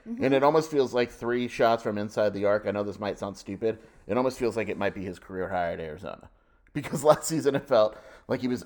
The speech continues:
Speaker 2: only hitting threes. But he got in the lane. He was aggressive there. And then what happens is you gotta start, to start guarding against that, and it, it switches up your whole defense. But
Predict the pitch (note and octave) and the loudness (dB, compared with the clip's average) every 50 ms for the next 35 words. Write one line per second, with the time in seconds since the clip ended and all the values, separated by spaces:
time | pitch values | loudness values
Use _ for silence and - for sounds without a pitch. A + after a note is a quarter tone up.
0 | - A2+ B2 B2 A#2+ A#2+ A#2 A2+ B2 A2+ G#2+ G#2+ G#2 G2+ - G#2+ G#2+ G2 F#2 - | 0 0 2 2 0 -2 -4 -2 -2 -2 -2 -2 -4 -6 -8 -8 -6 -6 -8 -10
1 | - F#2+ - G#2+ F#2+ - A#2+ A#2 A#2+ B2+ C#3 B2 B2 A#2+ A#2 A2+ A2+ A2+ A2+ A2+ | -12 -12 -12 -12 -4 0 2 2 2 2 0 -2 -4 -4 -4 -4 -4 -4 -4 -6
2 | A2 G#2+ A2 - _ _ _ - F#2+ F2 D2+ F#2+ - - G#2 A#2+ A#2 A#2+ - A#2+ | -6 -8 -10 -16 _ _ _ -14 -14 -12 -12 -16 -12 -4 0 2 2 2 0 -4
3 | A2 G2 G2 A2 A2 G#2+ G#2+ G#2 G#2 G2+ G2 G2 G2+ C3 C3 C3+ - A#2+ A#2 G2+ | -6 -6 -2 -2 0 0 0 0 -2 -4 -4 -2 0 2 2 2 0 -2 -4 -4
4 | A2 G#2+ G2 G#2 G#2 G2 G#2+ G2+ G2 F#2+ - - G#2+ G2+ G2 F#2+ F#2 F#2 - _ | -6 -8 -8 -8 -4 -2 -2 -2 -2 -4 -6 -6 -4 -4 -4 -6 -10 -12 -14 _
5 | _ _ _ _ _ _ - - B2 A2 - - F2 F2+ G#2+ G#2+ A#2+ A#2+ B2 G#2+ | _ _ _ _ _ _ -6 -2 0 0 0 -2 -4 0 2 2 4 2 0 -4
6 | G2+ F#2+ G#2 G2+ G2 F#2+ - G#2 G2 G2 - F2 F#2+ G2 F#2+ - _ _ - G2 | -4 -4 -4 -4 -4 -4 -2 -2 -2 -2 -4 -4 -6 -8 -8 -10 _ _ -10 -10
7 | - - - A2+ G#2+ - G#2+ G2 G#2 F#2 - F2 E2+ F#2+ G2 F#2+ - G2 G#2 G#2 | -10 -10 -8 -8 -8 -6 -4 -4 -4 -4 -4 -8 -10 -10 -10 -10 -8 -10 -10 -10
8 | - G2 F2+ F2+ F2 - - G2 F#2+ - - - | -8 -8 -10 -10 -10 -4 -2 -2 -2 -2 -6 -16